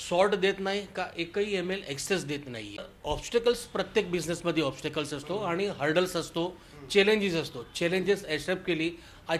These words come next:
Speaker 1: chips वगैरेचा जो program, program झाला होता आणि आम्ही आत्ता पण कोणाला पण कधी पण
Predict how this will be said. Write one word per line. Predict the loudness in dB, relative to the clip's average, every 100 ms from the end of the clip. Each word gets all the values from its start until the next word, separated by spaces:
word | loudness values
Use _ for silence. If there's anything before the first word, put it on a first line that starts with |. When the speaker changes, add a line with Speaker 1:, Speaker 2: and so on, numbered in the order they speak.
| -2
Speaker 1:
chips | 0 0 2 0
वगैरेचा | 2 2 2 2
जो | 2 0
program, | 0 0 -2
program | -2 -2 0 0
झाला | 0 2
होता | 0 0 -4 -4 -10 -20 -6
आणि | -2 -2 -4 -12 -4
आम्ही | -2 -2 -4 -16 -20 -20 -14 -6
आत्ता | -6 0 0
पण | 2 -2 -2 -18 -10
कोणाला | 0 2 4 4
पण | 2 -6 -6 -20 -12
कधी | -8 -2 -2
पण | 0 -4